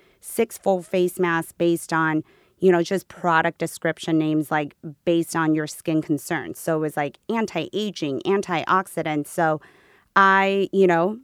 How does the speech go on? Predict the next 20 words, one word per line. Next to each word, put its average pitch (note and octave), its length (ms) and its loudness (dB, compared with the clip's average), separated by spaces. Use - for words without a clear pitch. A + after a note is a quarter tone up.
just - 260 -6
those A3 300 2
kind G#3+ 200 0
of G3+ 100 -2
things G3 300 0
that G3 200 2
I F3 120 4
just F#3 220 -4
thought, F3+ 320 4
I, A#3 380 0
I G3+ 140 2
have G3 400 0
an F#3+ 140 4
advantage D#3+ 760 -2
to - 120 -8
break E3+ 240 0
through E3+ 200 -2
the D#3+ 80 -2
market E3 560 0
because D#3+ 360 -6